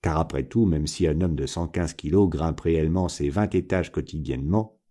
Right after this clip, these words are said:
quelle chance a-t-il de ne pas manger l'équivalent d'une tranche de pain supplémentaire au cours de la journée ? Il est vrai qu'une activité physique soutenue permet de brûler plus de calories.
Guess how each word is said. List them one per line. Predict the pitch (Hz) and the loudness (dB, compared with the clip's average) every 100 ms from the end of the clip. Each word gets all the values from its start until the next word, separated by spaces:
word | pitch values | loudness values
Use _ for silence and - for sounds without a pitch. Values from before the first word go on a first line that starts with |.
| - | 4
quelle | 127 | 4
chance | 127 147 139 | 4 0 2
a-t-il | 123 - 139 110 | 0 4 4 4
de | 87 | 2
ne | 82 | 2
pas | 90 85 | 0 0
manger | 87 85 98 | 0 2 2
l'équivalent | 87 78 87 85 90 90 | 2 0 -2 0 0 0
d'une | 80 73 | 0 -4
tranche | - 78 | -4 -4
de | 82 | 0
pain | 90 - 80 | -2 0 -4
supplémentaire | - 80 85 78 73 - 120 120 - - | -4 -2 0 0 -2 2 2 2 0 -2
au | 107 | -2
cours | - 135 | 4 4
de | 113 | 6
la | 120 | 4
journée ? | 104 80 71 69 69 _ _ _ _ _ _ _ _ - | 2 0 0 -4 -8 _ _ _ _ _ _ _ _ -4
Il | 78 | 2
est | 78 | 2
vrai | 92 113 | 6 4
qu'une | - 82 | 4 -2
activité | 78 - 78 73 78 | -2 -4 -6 -4 -4
physique | 73 92 85 95 | -2 -2 0 -2
soutenue | - 80 - 110 127 127 | -2 -6 -2 4 4 4
permet | 85 82 90 | 0 0 0
de | 82 | 0
brûler | 73 82 113 | 2 4 4
plus | 123 90 | 4 -2
de | 78 | -4
calories. | 87 120 127 101 69 | 0 2 4 2 0